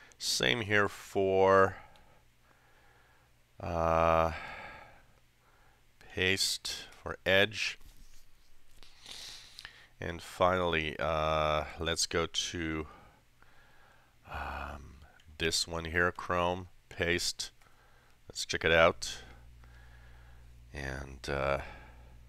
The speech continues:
here we go. We've, uh, pretty much seen two tabs open, Tarot dot com, M S N Canada, which are heavy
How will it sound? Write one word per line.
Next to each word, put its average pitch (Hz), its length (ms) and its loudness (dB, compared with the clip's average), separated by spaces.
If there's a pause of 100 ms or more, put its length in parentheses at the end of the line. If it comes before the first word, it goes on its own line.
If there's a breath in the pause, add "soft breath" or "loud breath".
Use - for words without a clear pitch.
(580 loud breath)
here 85 100 -4
we 95 60 -4
go. 135 320 6 (1400 soft breath)
We've, - 360 -6
uh, 78 340 6 (400 loud breath)
pretty 113 200 0
much - 480 0 (180)
seen 117 460 2 (640 soft breath)
two 139 140 2
tabs 107 340 8
open, 120 380 2 (440 soft breath)
Tarot 90 260 2
dot 87 280 6
com, 98 280 4
M 90 120 -4
S - 160 -2
N 90 160 -2
Canada, 95 400 2
which 92 260 0
are 85 280 8 (380 loud breath)
heavy 104 560 8